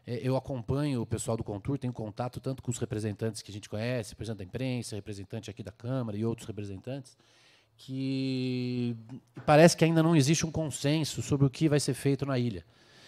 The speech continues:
E a ilha, é, como todos sabem, é, é o espaço que recebe mais turistas aqui da cidade, né, há muitos anos. É um mini, é um mini zoológico,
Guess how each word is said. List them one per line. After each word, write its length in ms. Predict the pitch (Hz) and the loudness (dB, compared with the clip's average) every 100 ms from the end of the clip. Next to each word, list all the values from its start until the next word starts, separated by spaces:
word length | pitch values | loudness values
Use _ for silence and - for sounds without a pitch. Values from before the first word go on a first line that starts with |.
| - - - | -20 -20 -6
E 140 | 123 | 4
a 80 | 135 | 8
ilha, 420 | 139 156 170 - - _ _ | 8 8 8 6 -6 _ _
é, 600 | 123 120 110 110 107 104 101 | -8 -4 -2 -2 -2 -2 -2
como 160 | 117 | 0
todos 240 | 117 120 - | 2 2 4
sabem, 400 | 123 147 160 127 | 6 6 4 4
é, 60 | |
é 200 | 123 123 | 4 6
o 120 | 123 123 | 6 4
espaço 500 | - 127 131 - 123 | 4 4 4 2 -4
que 140 | 123 | -2
recebe 400 | 117 120 131 123 | -2 0 0 -2
mais 400 | 127 151 143 123 | 0 0 0 -2
turistas 500 | - 123 135 - 113 | 0 2 2 0 -4
aqui 160 | 113 113 | -2 -4
da 100 | 113 | -4
cidade, 520 | - 110 123 151 123 | -2 -2 -2 -2 -6
né, 160 | 110 | -6
há 60 | 135 | -6
muitos 360 | 110 110 98 101 | -6 -8 -8 -4
anos. 340 | 120 147 - - - - | -4 -6 -12 -20 -20 -4
É 100 | 110 | -2
um 240 | 110 104 | -2 -6
mini, 420 | 104 113 123 98 - - - | -2 2 2 2 -2 -20 -2
é 100 | 120 | 2
um 60 | 113 | 4
mini 220 | 117 131 | 4 4
zoológico, 640 | 110 107 110 139 131 - | 4 8 10 10 8 -4